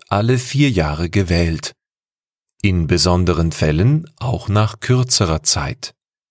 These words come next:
Die Entscheidungen im Bundestag betreffen Ihren Alltag. Der Bundestag beschließt zum Beispiel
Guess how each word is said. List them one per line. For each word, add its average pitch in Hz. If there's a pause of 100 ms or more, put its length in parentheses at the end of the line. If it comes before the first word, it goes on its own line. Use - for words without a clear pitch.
(520)
Die 101
Entscheidungen 123
im 95
Bundestag 87
betreffen 92
Ihren 85
Alltag. 107 (1080)
Der 110
Bundestag 143
beschließt 110
zum 120
Beispiel 98